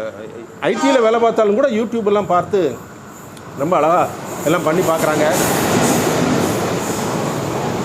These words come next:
இது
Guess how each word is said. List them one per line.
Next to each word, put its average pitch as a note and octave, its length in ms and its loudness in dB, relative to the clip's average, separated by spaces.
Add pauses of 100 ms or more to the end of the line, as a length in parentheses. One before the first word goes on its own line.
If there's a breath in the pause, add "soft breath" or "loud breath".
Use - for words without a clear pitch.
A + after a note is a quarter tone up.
(2500)
இது C#3 540 0